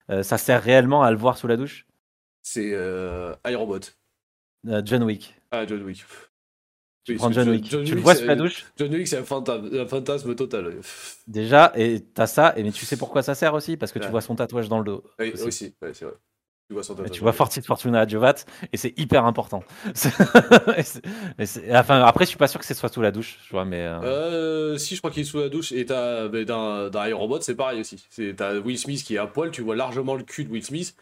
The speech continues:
Speaker 2: euh, t'as un plan qui se rapproche de lui, et après tu vois qu'il a un bras mécanique, en fait.
Speaker 1: Voilà.
Speaker 2: Et, euh,
Speaker 1: Et ça sert à ça, en fait.
Speaker 2: fait qu'il a un
Speaker 1: C'est,
Speaker 2: problème
Speaker 1: il y en
Speaker 2: avec son
Speaker 1: a,
Speaker 2: bras,
Speaker 1: voilà.
Speaker 2: tu le vois forcer sur son bras et tout.
Speaker 1: Voilà.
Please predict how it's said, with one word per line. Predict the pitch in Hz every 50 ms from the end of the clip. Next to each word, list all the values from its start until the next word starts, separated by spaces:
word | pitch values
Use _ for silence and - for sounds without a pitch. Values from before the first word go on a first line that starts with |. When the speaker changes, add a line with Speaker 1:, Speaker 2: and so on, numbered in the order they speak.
| _ - _ _ _ _ _ _ -
Speaker 2:
euh, | 107 104 101 101 104 104 107 101
t'as | 95 107 104
un | 113
plan | 110 117 131 135 131
qui | - -
se | - -
rapproche | 113 113 - - 117 110 107
de | 117
lui, | 110 107 131 151 156 143
et | 120
après | 101 101 110 127
tu | - - 113
vois | 104 123 120
qu'il | - - 98
a | 95
un | 101
bras | 98 92 113 113
mécanique, | 110 104 - 110 110 113 107 -
en | 90
fait. | 82 85 - - - - 92 85 _ _ -
Speaker 1:
Voilà. | 101 107 110 101 98 92
Speaker 2:
Et, |
euh, | 90 87 87 87 82 - _ _ _ -
Speaker 1:
Et | 95
ça | - 110 98
sert | - - 131 110
à | 127 127
ça, | - 139 120
en | 117
fait. | 104 - 90 -
Speaker 2:
fait | - 127
qu'il | - 131 135 135
a |
un | -
Speaker 1:
C'est, | 87
Speaker 2:
problème | 90 87 87 -
Speaker 1:
il |
y |
en | 87
Speaker 2:
avec | - 101
son | 104 95
Speaker 1:
a, | 92
Speaker 2:
bras, | 90 85
Speaker 1:
voilà. | 87 90
Speaker 2:
tu | 90 90
le | 123
vois | 127 135 -
forcer | - - - - 151
sur | 127 127 117
son | - - 110 110
bras | 113 117 123 123
et | 113
tout. | - 123 131 123 104 - _ _ _ _ _ _ _ _ _ _ _
Speaker 1:
Voilà. | - 92 90 90 87 90